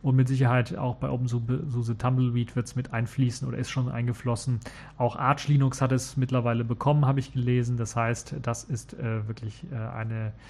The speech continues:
eine, eine schnelle Verbreitung des fünf achter. Und, äh, das zeigt auch so ein bisschen, dass dieses L-T-S-Release dann auch von den verschiedenen Distros jetzt angenommen wird. Und die hoffen damit dann erstmal Ruhe zu haben mit den ganzen neuen Plasma-Updates, dass sie nicht jede drei Monate ein Plasma-Update machen müssen,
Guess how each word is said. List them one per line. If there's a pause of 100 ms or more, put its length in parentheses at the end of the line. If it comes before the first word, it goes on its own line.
(340)
eine,
eine
schnelle
Verbreitung
des
fünf
achter. (420)
Und,
äh,
das
zeigt
auch
so
ein
bisschen,
dass
dieses
L-T-S-Release
dann
auch
von
den
verschiedenen
Distros
jetzt
angenommen
wird.
Und
die
hoffen
damit
dann
erstmal
Ruhe
zu
haben
mit
den
ganzen
neuen
Plasma-Updates,
dass
sie
nicht
jede
drei
Monate
ein
Plasma-Update
machen
müssen,